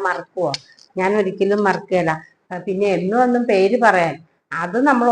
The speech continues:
ഓർത്തിരിക്കുകയല്ലോ, വർത്താനം പറയുന്നതിന്റെ ഇടയ്ക്ക്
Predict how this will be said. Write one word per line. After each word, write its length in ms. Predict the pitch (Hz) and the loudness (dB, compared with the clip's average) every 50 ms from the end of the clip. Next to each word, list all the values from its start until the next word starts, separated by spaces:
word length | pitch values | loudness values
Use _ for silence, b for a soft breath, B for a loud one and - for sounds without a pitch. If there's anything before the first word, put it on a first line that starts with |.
| 220 214 | 4 6
ഓർത്തിരിക്കുകയല്ലോ, 960 | 208 208 208 - 247 240 190 196 - - - 220 208 196 180 170 160 165 160 170 | 4 4 2 0 -4 -4 -4 -6 -8 -6 -2 0 0 2 2 0 0 0 0 0
വർത്താനം 420 | 180 185 180 - 185 190 190 196 190 | 0 -2 0 0 0 0 0 0 0
പറയുന്നതിന്റെ 920 | 190 190 180 180 180 185 190 196 190 196 196 196 202 202 202 202 202 202 208 196 | 0 0 0 0 0 0 0 0 0 0 0 0 2 2 2 2 4 4 4 4
ഇടയ്ക്ക് 320 | 190 190 - - 214 180 | 4 0 -2 0 0 0